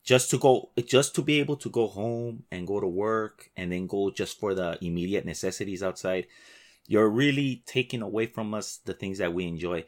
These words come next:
especially when they're telling you, "Don't even go see family." And a lot of people are actually listening to this. They're not seeing family members. They're not visiting friends.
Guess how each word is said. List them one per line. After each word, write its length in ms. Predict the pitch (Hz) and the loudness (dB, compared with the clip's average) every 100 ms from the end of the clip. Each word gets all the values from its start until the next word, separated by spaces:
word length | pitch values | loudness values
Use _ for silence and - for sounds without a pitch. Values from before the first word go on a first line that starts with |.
| - - _ | -14 -20 _
especially 560 | - - 123 123 135 131 | -10 -2 0 0 2 0
when 240 | 113 113 | 0 -2
they're 160 | 104 98 | -2 -2
telling 320 | - 101 98 | -2 -6 -4
you, 120 | 95 92 | -6 -4
"Don't 260 | 107 101 104 | 0 2 0
even 180 | 104 101 | -2 -2
go 120 | 95 | -2
see 180 | - 104 | -2 -6
family." 440 | - 92 98 101 - | -2 -2 -2 -6 -2
And 120 | 101 | 0
a 60 | |
lot 160 | 98 160 | 2 2
of 80 | - | 0
people 260 | 202 196 165 | -4 0 4
are 100 | 135 | 4
actually 400 | 135 - 131 113 | 4 0 -4 -2
listening 260 | 139 139 | -4 -4
to 140 | 123 80 | -6 -6
this. 200 | 73 - | -8 -4
They're 120 | 92 | -2
not 260 | 95 117 - | 0 -2 -2
seeing 280 | 131 127 123 | -2 -2 0
family 320 | 117 123 123 | 0 0 -2
members. 520 | 120 117 117 113 107 | -2 -2 -2 -2 -2
They're 100 | 80 | -4
not 220 | 90 104 | -2 0
visiting 340 | 127 127 127 120 | 0 0 -2 -2
friends. 580 | - 117 113 113 - | -2 -2 -2 -4 -6